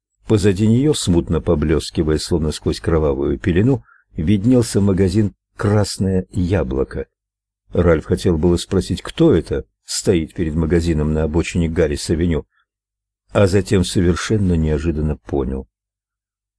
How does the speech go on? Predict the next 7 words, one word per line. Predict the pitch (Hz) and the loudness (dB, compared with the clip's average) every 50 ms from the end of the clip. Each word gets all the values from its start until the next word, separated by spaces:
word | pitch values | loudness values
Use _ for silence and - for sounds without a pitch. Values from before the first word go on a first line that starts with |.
| _ _ _ _ _ _ _ _ _ _ _ _ _ _ _ - | _ _ _ _ _ _ _ _ _ _ _ _ _ _ _ 0
Он | - 98 92 87 | 2 2 2 2
поражённо | - 104 98 92 98 101 90 73 - 95 82 76 76 73 76 71 | 2 2 2 4 4 2 0 0 2 2 2 2 0 -2 -4 -4
взглянул | 76 80 73 82 80 80 85 85 82 80 | -4 -4 -2 0 0 2 2 2 2 2
на | 82 80 | 2 0
Атропоса. | 78 - - 87 78 - 95 92 - - - - _ _ _ _ _ _ _ _ _ _ _ _ _ _ _ _ - | 0 -2 -2 -2 -2 -2 -4 -10 -10 -10 -14 -16 _ _ _ _ _ _ _ _ _ _ _ _ _ _ _ _ -6
«Нет, | - 80 73 73 73 - - - - _ _ _ _ _ _ _ _ | -4 -2 -2 -2 -4 -4 -6 -10 -16 _ _ _ _ _ _ _ _
Господи, | - - 87 80 80 90 87 - - - - - 71 69 71 - | -12 -10 -4 -2 0 0 0 0 -4 -8 -8 -8 -8 -8 -8 -12